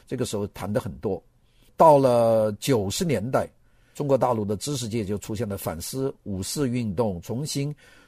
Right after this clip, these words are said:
去检查中国传统文化的热潮，就出现了这个国学热。所以八十年代末期的林玉生和余英时的这两本书的出版，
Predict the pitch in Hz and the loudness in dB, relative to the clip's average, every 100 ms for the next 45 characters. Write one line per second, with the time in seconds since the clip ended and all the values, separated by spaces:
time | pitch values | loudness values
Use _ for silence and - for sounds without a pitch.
0 | _ - 127 120 87 131 160 190 139 - | _ -6 -2 -2 0 0 0 2 2 0
1 | 127 135 82 107 123 110 135 143 95 - | -4 -4 -4 -6 -4 -4 0 0 0 -8
2 | 67 - 139 131 175 185 143 135 127 117 | -14 -8 -6 -4 0 0 0 -2 -2 -2
3 | 104 120 196 117 117 151 143 - _ _ | -2 0 0 0 0 0 0 -2 _ _
4 | - 254 254 156 - 247 302 202 139 156 | 2 4 4 4 6 6 6 2 0 4
5 | 180 196 294 156 - 151 127 113 156 151 | 4 4 2 0 0 0 0 0 -2 -4
6 | 117 165 170 143 127 185 220 262 - 135 | 0 -2 0 -2 -2 -2 -4 -4 -4 0
7 | 120 - 156 135 117 156 151 85 180 156 | 0 0 -4 0 0 0 -2 -4 -4 -4
8 | 104 165 147 - | -4 -6 -6 -8